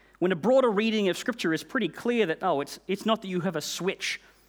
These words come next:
on your soul that is, like, saved or unsaved, and it gets flipped up and down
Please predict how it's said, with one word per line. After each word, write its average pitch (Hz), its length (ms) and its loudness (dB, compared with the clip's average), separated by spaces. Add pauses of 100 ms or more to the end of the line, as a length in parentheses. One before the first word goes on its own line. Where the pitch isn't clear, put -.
(160)
on 165 140 2
your 156 180 2
soul 196 460 2
that 135 100 -2
is, 131 80 -6
like, 127 160 -4
saved 156 540 0
or 147 140 2
unsaved, 160 520 0
and 139 100 -2
it 131 40 -2
gets 143 160 -4
flipped - 360 -4
up 147 140 -2
and 127 140 -2
down 131 400 0